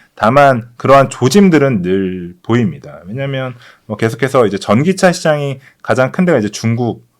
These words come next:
인데 중국에서 이제 테슬라에 대한 수요가 예전과 같지 않고 중국 자체도 경기 침체가 있어서 전기차에 대한 수요가 좀 쉽지 않았는데, 어, 테슬라에 대한 뭐 미중 간의 갈등도 있고 여러 가지 이슈들 때문에 좀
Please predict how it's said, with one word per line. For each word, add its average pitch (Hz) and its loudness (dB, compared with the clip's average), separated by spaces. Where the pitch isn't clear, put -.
인데 82 -8
중국에서 110 -2
이제 95 -6
테슬라에 151 0
대한 107 -4
수요가 107 -4
예전과 92 -6
같지 - -12
않고 78 -16
중국 165 -6
자체도 139 -2
경기 120 0
침체가 151 0
있어서 101 -4
전기차에 117 -4
대한 117 -4
수요가 117 -8
좀 110 -10
쉽지 - -8
않았는데, 90 -6
어, 87 -8
테슬라에 156 2
대한 110 -2
뭐 87 -6
미중 98 -6
간의 104 -2
갈등도 101 -6
있고 85 -12
여러 90 -8
가지 101 -6
이슈들 104 -12
때문에 98 -6
좀 92 -10